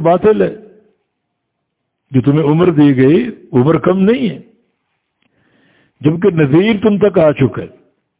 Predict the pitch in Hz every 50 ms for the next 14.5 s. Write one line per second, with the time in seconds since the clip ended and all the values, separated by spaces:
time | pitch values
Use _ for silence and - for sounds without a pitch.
0 | _ _ _ _ _ _ _ _ _ _ _ _ _ _ _ _ - 110 117 127
1 | 143 147 135 147 147 160 165 139 135 131 - 151 151 151 139 147 139 - 151 135
2 | 123 101 - 139 175 175 - 135 113 - - 139 151 - - 165 147 110 131 127
3 | 127 120 113 - - 117 98 98 107 - _ _ _ _ _ _ _ _ _ _
4 | _ _ _ _ _ _ _ _ _ _ _ _ _ _ _ _ _ _ _ _
5 | _ _ 165 160 160 165 165 165 151 151 156 - 151 151 156 143 110 143 147 151
6 | 151 147 147 - - 151 127 120 127 139 135 113 85 - _ _ _ _ _ _
7 | _ _ _ _ _ _ _ _ _ - 131 131 135 127 151 139 123 123 131 131
8 | 135 135 143 - 160 127 - 123 123 - - 123 127 135 139 139 151 139 135 135
9 | 139 131 127 131 135 156 202 - - _ _ _ _ _ _ _ _ _ _ _
10 | _ _ _ _ _ _ _ _ _ _ _ _ _ _ _ _ _ _ _ _
11 | _ _ _ _ _ _ _ _ _ _ _ _ _ _ _ _ _ _ _ _
12 | _ _ _ _ _ _ _ _ _ _ _ _ _ _ - 107 101 101 110 139
13 | 143 180 180 - 160 156 160 180 170 139 180 185 180 190 196 202 180 165 165 180
14 | 190 196 214 175 185 208 196 208 226